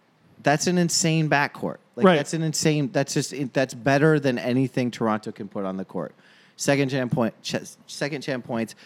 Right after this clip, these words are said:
Speaker 1: creating your shots,
Speaker 2: Mm-hmm.
Speaker 1: like, that is still such an amazing advantage.
Speaker 2: Right.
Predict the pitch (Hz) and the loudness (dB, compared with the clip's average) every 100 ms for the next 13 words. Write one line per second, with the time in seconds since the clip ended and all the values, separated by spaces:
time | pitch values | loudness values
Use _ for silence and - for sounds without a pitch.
0 | - - 143 143 127 - 117 113 160 151 | -12 -4 -4 -4 -8 -4 -2 0 2 2
1 | 143 - 127 - 139 127 143 - 147 117 | 0 -2 -6 0 2 4 2 -2 -4 -4
2 | - - 139 123 113 101 - - _ - | -6 -2 2 2 2 -2 -8 -20 _ -10
3 | - - 123 - - - 120 117 113 113 | -2 2 2 0 -12 -6 -2 0 2 2
4 | 113 110 104 98 95 _ _ _ _ - | 2 0 -2 -4 -8 _ _ _ _ -8
5 | 117 123 160 120 - 196 185 151 | -4 0 0 -2 0 6 6 6